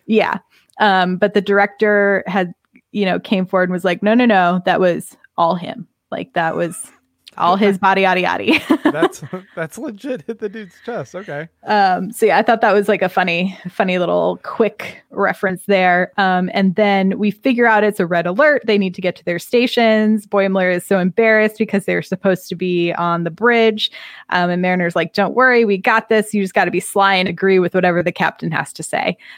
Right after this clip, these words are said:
Speaker 1: Um, but of course, <laughs> Boimler is really bad at even doing that. <laughs>
Speaker 2: When they were talking about, what's this dude's name? I wrote it down. Ro-,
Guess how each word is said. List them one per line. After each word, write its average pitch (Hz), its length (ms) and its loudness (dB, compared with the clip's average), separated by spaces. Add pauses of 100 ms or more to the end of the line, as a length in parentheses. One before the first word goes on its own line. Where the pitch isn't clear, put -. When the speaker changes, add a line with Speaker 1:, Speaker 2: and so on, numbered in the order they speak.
(120)
Speaker 1:
Um, 175 460 0
but 196 100 4
of - 160 -4
course, 220 300 0
<laughs> - 20 -20
Boimler 226 560 4
is 190 100 -2
really 180 220 2
bad - 260 0
at - 80 -4
even - 240 -8
doing - 240 -10
that. - 1120 -2
<laughs> - 40 -20 (280)
Speaker 2:
When 233 440 0
they 196 200 -2
were 339 120 -4
talking 180 540 -4
about, 120 720 -2 (200)
what's - 180 -10
this 123 140 -10
dude's 113 200 -8
name? 113 140 -6
I 110 40 -4
wrote 143 200 0
it 123 100 -8
down. 104 360 -8
Ro-, 156 400 2